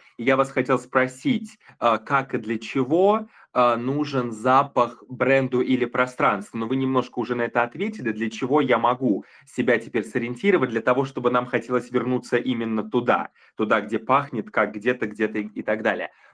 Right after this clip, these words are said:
Но вот, а, второй вопрос, наверно, сл-, более сложный и при этом более интересный. Каким образом подобрать этот аромат? То есть как вы,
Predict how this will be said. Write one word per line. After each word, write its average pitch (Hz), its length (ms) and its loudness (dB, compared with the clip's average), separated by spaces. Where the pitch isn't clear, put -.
Но 135 280 2
вот, 147 300 0
а, 127 260 4
второй 170 360 2
вопрос, 156 440 2
наверно, 127 400 0
сл-, - 300 -8
более 120 460 2
сложный 110 680 2
и 107 220 -2
при 120 140 2
этом 120 260 0
более 120 240 0
интересный. 170 560 -2
Каким 175 420 2
образом 117 540 4
подобрать 101 500 2
этот - 220 -10
аромат? 107 420 2
То 98 80 -2
есть 98 160 -4
как 170 340 0
вы, 127 360 2